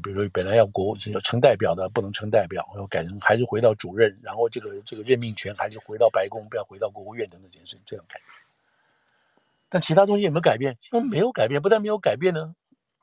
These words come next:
哦，还有一个改变呢，在军事上面改变了。可是军事改变，这边改了，这边给你，这边把你弱化，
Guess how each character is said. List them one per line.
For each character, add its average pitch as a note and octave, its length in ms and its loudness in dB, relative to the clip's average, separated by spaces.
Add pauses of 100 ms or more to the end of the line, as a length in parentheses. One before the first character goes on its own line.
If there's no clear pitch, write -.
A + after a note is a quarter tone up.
(480)
哦， C3+ 60 0
还 B2+ 160 0
有 C#3 60 0
一 - 20 -4
个 - 100 -20
改 E2+ 160 -8
变 F#2+ 160 -12
呢， F2 80 -18
在 A2+ 120 -8
军 B2 200 -4
事 A2 60 -6
上 A2 120 -4
面 G2+ 120 -12
改 F2+ 140 -4
变 G2 140 -6
了。 G2+ 100 -16
可 D#3 120 6
是 F3+ 160 4 (220)
军 F#3+ 120 4
事 G3 120 6
改 A2 180 4
变， C3 140 0
这 E3 140 2
边 E3+ 120 2
改 F#2 120 2
了， F#2+ 120 -2
这 B2 120 -2
边 A#2 120 -6
给 A2 80 -8
你， F#2+ 160 -14 (300)
这 F#3 140 -2
边 D#3 140 4
把 D3 100 6
你 G2 180 -6 (240)
弱 B2 240 0
化， - 80 -14